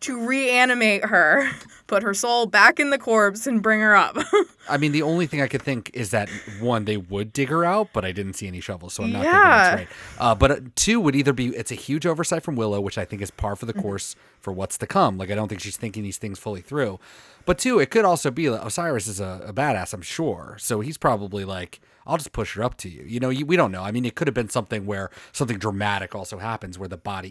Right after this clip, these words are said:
Speaker 2: is lifted, and because it was broken, like, we got ninety-five percent done with the curse, and then, whoop, ah, sorry, can't finish, uh, bringing her body up to the surface, you know, type of thing. Like, who knows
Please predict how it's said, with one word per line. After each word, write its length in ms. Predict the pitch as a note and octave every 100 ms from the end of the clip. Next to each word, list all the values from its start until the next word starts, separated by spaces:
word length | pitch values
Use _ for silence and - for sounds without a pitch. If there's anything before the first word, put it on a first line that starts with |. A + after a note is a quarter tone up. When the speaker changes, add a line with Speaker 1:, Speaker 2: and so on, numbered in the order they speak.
| -
Speaker 2:
is 240 | A#2 A2+
lifted, 340 | G2+ F2+ - F#2
and 100 | F#2+
because 260 | F#2 A2+ G#2+
it 40 |
was 100 | F2
broken, 600 | - G#2 C#3+ - F2 F2 - - _ _
like, 140 | A2 G2
we 100 | G#2+
got 280 | A2 G2+ - _ _ _ _ -
ninety-five 580 | C3 C#3 C#3 - A#2+
percent 300 | A2+ - G2+
done 200 | A2+ G#2+
with 120 | F#2+ G2+
the 60 |
curse, 320 | - A2 F2+
and 80 | G2
then, 80 | F#2
whoop, 200 | D3+ G3+ _ E3
ah, 200 | F#3+ -
sorry, 320 | - F3 C3+
can't 300 | A#2+ C#3 - -
finish, 280 | C#3 B2+
uh, 140 | C3+ B2+ - _ _ _ _ _
bringing 260 | A#2+ C3 C3
her 100 | B2+
body 360 | C3 C3+ A2+ G#2+
up 80 | -
to 100 | G#2+
the 80 |
surface, 540 | F#2 C#3 A#2 F#2 F#2 -
you 60 | G2
know, 100 | F#2
type 240 | G#2 F#2+
of 60 | -
thing. 280 | G2+ F2+ F#2+
Like, 180 | -
who 220 | - C#3 E3+
knows 420 | A#2 F#2+ -